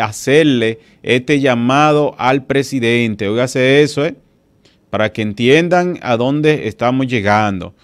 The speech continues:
Yo no le veo nada de malo a este hecho de hacerle saber o al presidente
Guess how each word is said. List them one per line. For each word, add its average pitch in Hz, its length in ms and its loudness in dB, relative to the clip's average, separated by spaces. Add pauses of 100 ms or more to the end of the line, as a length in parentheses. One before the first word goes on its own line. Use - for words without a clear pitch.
(240)
Yo 156 520 2
no 160 420 2
le 151 240 4
veo 185 580 4 (340)
nada 170 800 2
de 151 240 2
malo 135 800 2 (100)
a 120 220 4
este 151 520 0
hecho 180 540 0
de 147 440 0
hacerle 156 520 0
saber 143 760 2
o 117 340 0 (760)
al 135 220 2
presidente 202 760 2